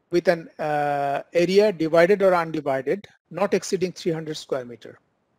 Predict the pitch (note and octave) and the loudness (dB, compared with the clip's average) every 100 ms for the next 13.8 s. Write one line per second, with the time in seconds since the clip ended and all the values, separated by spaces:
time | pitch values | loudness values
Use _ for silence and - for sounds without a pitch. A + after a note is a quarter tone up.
0 | _ _ _ _ _ E3+ F3+ - F3+ - | _ _ _ _ _ -2 -2 2 0 2
1 | E3 - A3 F3+ C#3+ D#3 - F#3+ G3+ F#3+ | 0 2 0 -2 -4 -6 -4 -2 -2 -4
2 | D#3 - E3+ E3+ D3+ D3 - C#3 B2+ C#3+ | -6 -2 -2 -4 -8 -10 -10 -10 -8 -8
3 | - - _ _ _ _ _ _ _ _ | -10 -18 _ _ _ _ _ _ _ _
4 | _ - D#3 F3 G3+ G3 F3+ - B3+ C4+ | _ -2 2 4 4 2 -2 0 0 0
5 | - F#3+ F#3+ D#3 D3 A#2+ F#3+ - _ _ | 0 2 2 -2 -4 -8 -10 -14 _ _
6 | _ _ _ _ F3+ G#3 G#3 F#3 E3 E3 | _ _ _ _ -2 2 2 0 -2 0
7 | E3 D#3+ _ _ _ _ _ _ _ _ | 2 2 _ _ _ _ _ _ _ _
8 | F3+ F#3 F#3+ G3 F3+ F#3+ - E3 D3+ E3+ | -10 -8 0 0 0 -6 -6 -4 -2 -2
9 | G3+ - _ _ _ _ - F#3 F3+ D#3+ | -4 -14 _ _ _ _ -4 -4 0 -2
10 | C#3+ - A#2+ - A2 - - - _ _ | -2 -8 -10 -14 -18 -18 -18 -18 _ _
11 | _ _ _ _ _ _ _ _ _ _ | _ _ _ _ _ _ _ _ _ _
12 | _ _ _ _ _ D#3 E3+ G3 - G#3 | _ _ _ _ _ 4 6 6 4 -2
13 | F#3+ F#3+ E3 C#3 - A3 - - | -2 -6 -6 -8 -6 -8 -8 -14